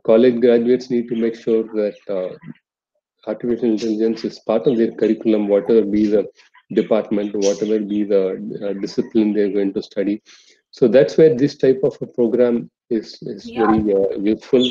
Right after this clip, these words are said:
Speaker 1: uh, at this, uh, point of time. Like I said, I think the timing of this session is, uh, very, very interesting. Uh, the, the way people are going to look at artificial intelligence is going to be very different now because of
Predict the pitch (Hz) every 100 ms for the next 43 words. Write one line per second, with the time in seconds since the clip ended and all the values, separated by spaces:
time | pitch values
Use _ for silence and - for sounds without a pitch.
0 | - - 104 98 104 92 104 - - 101
1 | 92 - 104 101 110 - 107 110 - _
2 | _ _ _ - 104 - - 113 101 98
3 | 117 110 - 110 117 131 135 120 117 113
4 | - 113 - 113 110 101 - - 98 95
5 | 95 - 104 104 104 104 101 95 104 -
6 | - 101 _ _ _ _ _ _ 98 92
7 | 92 92 - - - - - _ _ -
8 | 107 107 110 127 131 127 - - 135 123
9 | 131 113 117 120 120 131 151 - 113 -
10 | 127 120 131 113 120 113 113 113 113 104
11 | 113 107 110 104 110 113 98 - 117 98
12 | 107 107 107 101 - 98 -